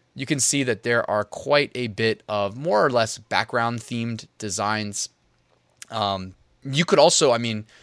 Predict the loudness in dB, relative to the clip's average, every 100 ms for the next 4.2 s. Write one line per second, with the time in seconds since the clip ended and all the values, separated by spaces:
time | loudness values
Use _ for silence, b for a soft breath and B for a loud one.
0 | b -6 -4 -2 -4 -6 -6 -2 -2 -2
1 | -4 -2 0 0 0 -2 -2 -2 -2 -4
2 | -2 -2 -4 -4 -2 0 -2 -4 -8 -8
3 | -8 -6 -4 -6 -6 -6 -8 -10 -2 2
4 | 2